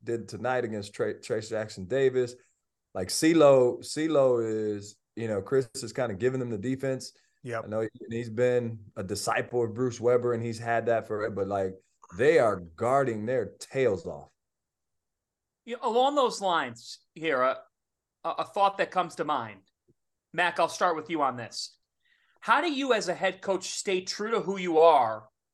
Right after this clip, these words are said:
Speaker 3: while also recognizing things that maybe you could be better at and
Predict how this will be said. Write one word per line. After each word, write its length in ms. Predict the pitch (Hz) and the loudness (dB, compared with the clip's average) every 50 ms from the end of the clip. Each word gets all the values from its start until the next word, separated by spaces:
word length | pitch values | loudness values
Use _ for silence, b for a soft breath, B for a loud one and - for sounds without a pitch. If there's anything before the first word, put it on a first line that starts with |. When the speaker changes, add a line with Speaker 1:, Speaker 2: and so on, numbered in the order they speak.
| _ _ _ _ _ _ | _ _ _ _ _ _
Speaker 3:
while 220 | 160 170 180 175 170 | 4 6 8 8 8
also 420 | 180 196 220 220 - - 233 208 | 8 6 6 4 2 0 0 0
recognizing 840 | 180 160 180 185 180 - 185 165 165 165 165 160 156 - - 156 147 - - _ _ | 0 0 0 -2 -2 -2 -8 -8 -4 -4 -4 -4 -4 -6 -8 -10 -10 -12 -18 _ _
things 360 | 196 196 196 190 185 185 - - | -2 -2 -2 -2 -6 -6 -4 -2
that 160 | 170 160 151 | -2 -2 -2
maybe 480 | 156 170 180 175 170 160 156 147 - _ _ _ _ _ _ _ _ _ _ _ _ _ | -2 -2 -2 -2 -4 -6 -10 -12 -16 _ _ _ _ _ _ _ _ _ _ _ _ _
you 200 | 160 180 202 196 202 | -8 -6 -6 -6 -8
could 300 | - - 202 190 180 - | -4 0 0 0 0 0
be 300 | - 175 165 156 123 120 - | -6 -10 -8 -10 -10 -4 2
better 340 | 180 180 180 170 160 156 147 | 4 4 6 6 4 4 4
at 340 | 143 139 139 135 131 - - _ _ _ _ _ _ _ _ - | 4 4 2 2 0 -2 -8 _ _ _ _ _ _ _ _ -8
and 180 | 165 156 151 | -8 -8 -10